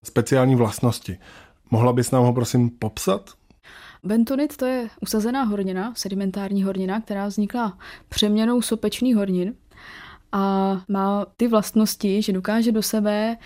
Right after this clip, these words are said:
Speaker 2: pojmout velké množství vody. Ona má takovou speciální strukturu a dokáže v té struktuře vytvořit takovou vlastně mezivrstvu a do té mezivrstvy se dokáže dostat velké množství vody, například třeba s nečistotami, takže se používá právě třeba pro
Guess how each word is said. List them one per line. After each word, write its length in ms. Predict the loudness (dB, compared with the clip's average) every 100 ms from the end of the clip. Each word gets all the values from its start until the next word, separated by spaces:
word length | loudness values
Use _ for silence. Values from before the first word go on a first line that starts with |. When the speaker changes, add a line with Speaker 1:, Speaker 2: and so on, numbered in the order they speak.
| -20 -4
Speaker 2:
pojmout 680 | 4 8 8 6 4 0 0
velké 300 | -2 0 2
množství 400 | 2 0 0 0
vody. 280 | 0 -2 -4 -4
Ona 120 | -2
má 160 | 0 0
takovou 140 | 0
speciální 500 | -2 -2 -2 0 0
strukturu 680 | 0 -6 -6 -2 2 2 0
a 60 | -2
dokáže 600 | -2 -2 -2 0 0 -2
v 60 | -6
té 140 | -6
struktuře 540 | -4 -4 -4 0 0 0
vytvořit 460 | -2 0 0 0
takovou 500 | -2 -6 -2 -2 -2 -6
vlastně 300 | -12 -6 -2
mezivrstvu 760 | -2 -2 0 0 -2 -2 0 0 -2 -14 -8
a 60 | -4
do 80 | -2
té 160 | 0
mezivrstvy 540 | 0 0 -2 -2 -4 -6
se 120 | -4
dokáže 420 | -4 -4 -4 -4 -6
dostat 440 | -8 -6 -4 -4 -6 -12 -2
velké 240 | -2 0
množství 360 | 0 0 -4 -2
vody, 400 | -2 0 0 -2 -6
například 460 | -6 -4 -4 -4 -6
třeba 220 | -6 -10
s 140 | -8 -4
nečistotami, 760 | -2 -2 -2 -4 0 0 -2 -6 -16
takže 220 | -4 -2 0
se 120 | -2
používá 640 | -2 -2 0 0 0 -2
právě 360 | -4 -4 -4 -4
třeba 260 | -4 -6
pro 220 | -6 -8